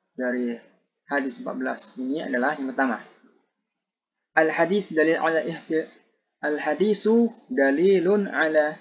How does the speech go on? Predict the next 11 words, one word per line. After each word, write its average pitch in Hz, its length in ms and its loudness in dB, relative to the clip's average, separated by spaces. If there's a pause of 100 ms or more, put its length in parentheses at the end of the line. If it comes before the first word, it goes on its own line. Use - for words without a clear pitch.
(140)
ihtirami, 180 880 0 (1200)
eh, 139 240 -4
dima'il 156 480 0
muslim. 127 480 -4 (480)
Nah, - 320 -10
hadis 180 400 0
ini, 147 480 -2 (160)
ya, 123 320 -6 (160)
bukti, 156 480 0 (1120)
eh, 123 360 -4 (280)
keharaman 156 800 0